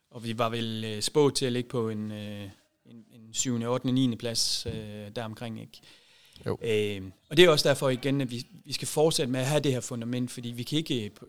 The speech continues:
Speaker 1: på trods af, at vi er optimistiske, og vi synes, vi har et, et, et rigtig, rigtig godt, øh, også spillemæssigt fundament, fundament i hold, jamen, så ved vi jo ikke, hvordan det ser ud næste år. Øh,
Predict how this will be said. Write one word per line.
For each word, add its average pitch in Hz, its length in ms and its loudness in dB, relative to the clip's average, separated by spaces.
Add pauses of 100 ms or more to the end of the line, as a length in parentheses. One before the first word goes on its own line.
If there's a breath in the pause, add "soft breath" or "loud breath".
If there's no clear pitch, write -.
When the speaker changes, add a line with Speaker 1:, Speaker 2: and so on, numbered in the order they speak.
Speaker 1:
på - 80 -16
trods 147 280 2
af, 147 80 4
at 123 100 -2
vi 113 160 -6
er 107 60 -4
optimistiske, 131 640 -2
og 104 60 -12
vi 104 40 -12
synes, 143 280 -2
vi - 40 -8
har 113 240 -6
et, 73 340 -14
et, - 160 -18
et 135 220 -12
rigtig, - 220 -4
rigtig - 220 -10
godt, - 300 -10 (280 soft breath)
øh, 107 260 -8
også 127 180 4
spillemæssigt 147 540 2
fundament, 113 480 -8
fundament 120 300 -8
i 107 40 -8
hold, 120 160 -6 (440 loud breath)
jamen, 104 80 -12
så 117 120 -2
ved 135 120 4
vi 117 100 0
jo 107 60 -2
ikke, 117 80 -4
hvordan 113 200 -4
det 123 80 -2
ser 127 120 -4
ud 117 40 -4
næste 117 260 -8
år. - 300 -20
Øh, 104 280 -10